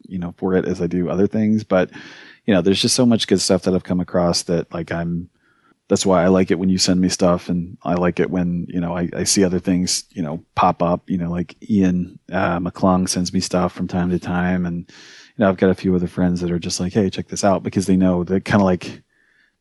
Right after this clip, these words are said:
I'm not gonna tell a lot of people that, "Hey, I like country music," because they're gonna interpret that differently.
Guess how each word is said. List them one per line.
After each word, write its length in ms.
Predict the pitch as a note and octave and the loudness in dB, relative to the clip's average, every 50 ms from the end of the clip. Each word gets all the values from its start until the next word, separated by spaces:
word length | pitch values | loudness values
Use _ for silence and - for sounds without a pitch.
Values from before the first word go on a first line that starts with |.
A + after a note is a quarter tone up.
| _ _ _ _ _ | _ _ _ _ _
I'm 140 | - A#2 A#2+ | 0 2 2
not 140 | B2+ C#3 | 2 2
gonna 120 | - A2+ G#2 | 0 -2 -2
tell 160 | - A#2+ G#2+ | 0 2 2
a 40 | F#2+ | 4
lot 180 | F#2 F2+ F#2 G2+ | 4 4 4 2
of 80 | G2+ | 2
people 300 | - A#2+ G#2+ G#2 A#2+ A2+ | 2 2 0 2 4 2
that, 100 | G2+ F#2+ | 2 2
"Hey, 160 | - - A2+ G2 | 2 2 2 2
I 60 | F#2 | 2
like 160 | F#2 F#2 F#2+ | 2 2 0
country 240 | - - G2 F#2 F#2 F2 | 0 0 -2 0 0 -2
music," 360 | F2+ F#2+ F#2+ G2 G2+ - - | 0 0 0 -2 -4 -6 -8
because 320 | - - G2 E2+ - - _ _ | -10 -6 -6 -6 -8 -8 _ _
they're 120 | - G2 F2 | -4 -2 0
gonna 180 | F#2+ F2+ F2 | 0 0 0
interpret 360 | F2 F2 - - E2+ F2+ E2+ | -2 -4 -4 -4 -4 -4 -2
that 180 | - F2+ E2 - | -2 -2 -4 -4
differently. 380 | - - - D#2 C#2 G2 G#2+ | -4 -6 -6 -4 -2 0 0